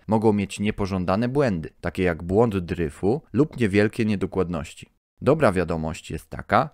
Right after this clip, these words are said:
że wszystkie przyrządy żyroskopowe wyposażone są w automatyczne lub ręczne metody kasowania tych błędów. Do pracy przyrządu żyroskopowego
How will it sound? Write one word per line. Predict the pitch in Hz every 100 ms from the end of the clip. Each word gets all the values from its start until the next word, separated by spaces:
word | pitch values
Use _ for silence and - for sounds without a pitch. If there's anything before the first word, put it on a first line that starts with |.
| -
że | 87
wszystkie | - - 190 - 110
przyrządy | - 85 117 135 90
żyroskopowe | 90 85 - 85 - 73 80 127 -
wyposażone | 156 170 127 104 113 117
są | - 104
w | -
automatyczne | 107 101 90 76 73 85 - 110 - -
lub | 208 104
ręczne | 104 110 117 113
metody | 95 92 87
kasowania | 82 95 - 82 82 82
tych | 92 92
błędów. | 98 90 76 - _ _ _ _ _ -
Do | 95 98
pracy | 131 190 156
przyrządu | - 95 95 156 120
żyroskopowego | 92 117 117 - 85 85 69 69 104